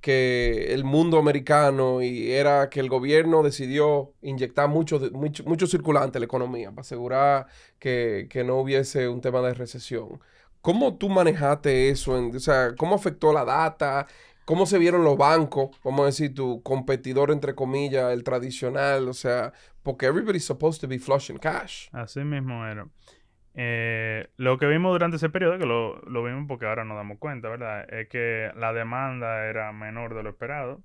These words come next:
Speaker 2: porque como tú dijiste, todo el mundo tenía cash y la tasa de repago súper buena. O sea, estaba, eso pasó en todo Estados Unidos. Ah, el problema del, que tenían más grande mucho la fintech es que no podían originar tanto. A veces porque había un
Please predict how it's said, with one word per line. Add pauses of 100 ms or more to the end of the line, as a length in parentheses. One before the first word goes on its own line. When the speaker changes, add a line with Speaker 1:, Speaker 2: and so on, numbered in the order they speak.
Speaker 2:
porque
como
tú
dijiste,
todo
el
mundo
tenía
cash (680)
y
la
tasa
de
repago
súper
buena. (180)
O
sea, (240)
estaba,
eso
pasó
en
todo
Estados
Unidos.
Ah,
el
problema
del,
que
tenían
más
grande
mucho
la
fintech
es
que
no
podían
originar
tanto. (400)
A
veces
porque
había
un